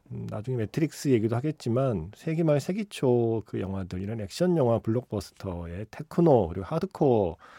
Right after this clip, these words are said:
이런 음악들로 사운드 트랙을 가득 채우던 시절이었던 거죠. 그중에 한 편 블레이드였고요. 아, 클럽씬 끝내주잖아요, 블레이드 시리즈는. 자,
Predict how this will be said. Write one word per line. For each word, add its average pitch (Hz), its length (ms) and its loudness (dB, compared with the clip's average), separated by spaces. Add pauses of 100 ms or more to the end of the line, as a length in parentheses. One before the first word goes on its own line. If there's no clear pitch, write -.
(320)
이런 107 160 -4
음악들로 104 1200 -4 (280)
사운드 143 320 -2
트랙을 120 280 0
가득 104 260 -2
채우던 110 640 -2 (360)
시절이었던 98 720 -4
거죠. - 320 -14 (520)
그중에 90 260 -12
한 135 160 -6
편 110 320 -8 (100)
블레이드였고요. 92 760 -8 (920)
아, - 180 -14
클럽씬 160 520 0
끝내주잖아요, 95 880 -8
블레이드 85 360 -14
시리즈는. 85 480 -14 (1500)
자, 92 400 -8